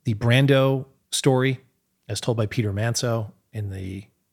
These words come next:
biography of Marlon Brando, the amount of death and suicides that, that trail in his wake, and in Guralnick's two-volume biography of Elvis Presley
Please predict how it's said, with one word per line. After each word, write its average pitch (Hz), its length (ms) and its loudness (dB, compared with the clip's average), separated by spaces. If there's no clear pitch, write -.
biography 104 480 -4
of 98 80 -4
Marlon 92 260 -6
Brando, 113 460 -2
the 107 120 -6
amount 92 220 -8
of - 160 -18
death 107 380 -4
and 78 100 -10
suicides 107 680 -2
that, 90 160 -10
that - 180 -14
trail 110 320 -2
in 107 80 -4
his 104 180 -2
wake, 101 320 -6
and 151 180 6
in 151 160 6
Guralnick's 135 520 2
two-volume 120 960 2
biography 101 600 -2
of 95 100 -6
Elvis 90 340 -8
Presley - 440 -2